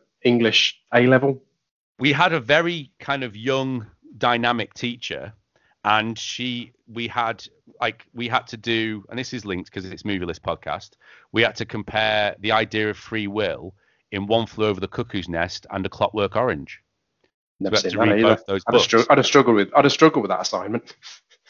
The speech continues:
Speaker 2: Well, you, you would have had to read the books.
Speaker 1: I've
Speaker 2: I
Speaker 1: seen
Speaker 2: hadn't
Speaker 1: Free
Speaker 2: read
Speaker 1: Willy.
Speaker 2: the book. You've seen Free Willy, yeah.
Speaker 1: Yeah.
Speaker 2: So,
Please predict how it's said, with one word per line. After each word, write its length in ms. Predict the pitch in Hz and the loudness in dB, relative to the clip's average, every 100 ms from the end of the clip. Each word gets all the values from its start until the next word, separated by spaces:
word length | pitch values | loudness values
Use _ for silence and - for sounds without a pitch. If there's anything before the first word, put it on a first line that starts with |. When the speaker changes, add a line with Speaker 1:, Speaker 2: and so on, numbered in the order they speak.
| - | 0
Speaker 2:
Well, 80 | 180 | 2
you, 120 | 190 | 2
you 100 | 175 | 2
would 100 | 196 | 4
have 80 | 180 | 4
had 60 | 165 | 2
to 80 | 156 | -2
read 200 | 156 - | -4 -4
the 60 | |
books. 360 | 127 170 - - | -2 -2 -2 0
Speaker 1:
I've 80 | - | 4
Speaker 2:
I 20 | |
Speaker 1:
seen 100 | 208 | 6
Speaker 2:
hadn't 120 | 226 - | 6 6
Speaker 1:
Free 140 | 190 | 6
Speaker 2:
read 60 | 175 | 8
Speaker 1:
Willy. 220 | 165 110 | 8 8
Speaker 2:
the 60 | 143 | 4
book. 160 | - - - - - | -8 -20 -20 -20 -18
You've 100 | 123 | -4
seen 180 | 175 143 | -2 0
Free 180 | 151 143 | 2 2
Willy, 280 | 110 92 - | 2 0 0
yeah. 180 | 135 151 | -2 -2
Speaker 1:
Yeah. 320 | - 147 | 2 2
Speaker 2:
So, 0 | 135 | 2